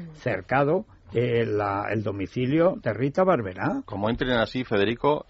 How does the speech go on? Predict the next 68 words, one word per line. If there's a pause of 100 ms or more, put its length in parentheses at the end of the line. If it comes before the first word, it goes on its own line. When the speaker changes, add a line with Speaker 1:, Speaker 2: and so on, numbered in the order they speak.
(140)
Speaker 2:
pararán
las
obras. (380)
Es
Speaker 1:
No,
Speaker 2:
decir,
como
Speaker 1:
es
Speaker 2:
la
Speaker 1:
que
ya
Speaker 2:
dinámica
Speaker 1:
están
Speaker 2:
sea,
Speaker 1:
paradas.
Speaker 2:
sí,
están
paradas
un
día. (240)
Pero
Speaker 1:
No,
no.
Speaker 2:
si,
si
hoy
sigue
parado (260)
por
la
inacción
policial, (240)
Speaker 1:
Pero
es
Speaker 2:
ganará
Speaker 1:
que
Speaker 2:
la
batalla
Speaker 1:
la,
va,
Speaker 2:
los
Speaker 1:
dice,
Speaker 2:
radicales
y
los
violentos.
Speaker 1:
dice,
vamos
a
ver,
la
Speaker 2:
Y
será
la
Speaker 1:
policía
Speaker 2:
técnica
Speaker 1:
lo
Speaker 2:
otra
Speaker 1:
que
Speaker 2:
vez
Speaker 1:
tiene
Speaker 2:
de
Speaker 1:
que
garantizar (100)
es
que
haya
obras.